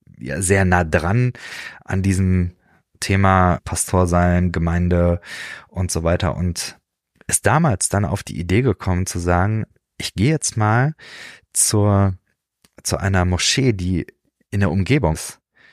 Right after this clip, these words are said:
Und dann ist er da hingegangen und hat dann, also jetzt keinen Termin gemacht oder sowas, sondern er ist einfach hingelaufen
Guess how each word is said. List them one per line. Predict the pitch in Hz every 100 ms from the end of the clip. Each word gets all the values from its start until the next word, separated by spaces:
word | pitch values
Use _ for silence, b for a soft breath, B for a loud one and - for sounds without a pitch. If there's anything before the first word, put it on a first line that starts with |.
| b b b b b _ _
Und | 101 95 92 -
dann | 98 92
ist | 127
er |
da | 92
hingegangen | 95 160 92 80 92 151 - _ _ _ _ -
und | 95
hat | 98 -
dann, | 107 104 101 95 - _ _
also | - - - - -
jetzt | - - -
keinen | - 87
Termin | - 85 127
gemacht | 156 131 127
oder | - 113
sowas, | 110 107 104
sondern | 98 92
er | 90
ist | -
einfach | 110 113 -
hingelaufen | 117 131 120 120 127 123